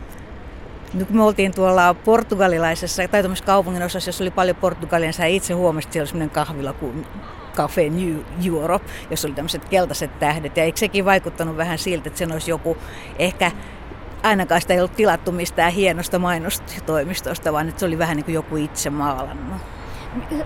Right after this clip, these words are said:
Speaker 2: mitä sä itse tulkitset nämä kyltit niin, että mitä ne ihmiset,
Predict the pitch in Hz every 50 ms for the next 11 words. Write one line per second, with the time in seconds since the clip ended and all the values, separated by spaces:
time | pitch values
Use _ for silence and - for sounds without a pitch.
0 | - - 247 294 320 - 349 320 302 311 302 - 269 - - - 294 254 190 190
1 | - - 170 - - 180 170 160 156 151 - - - - 208 190 170 - 165 160
2 | - 190 180 175 160 - - - 180 220 269 - 277 226 196 185 - 208 196 185
3 | 175 156 160 147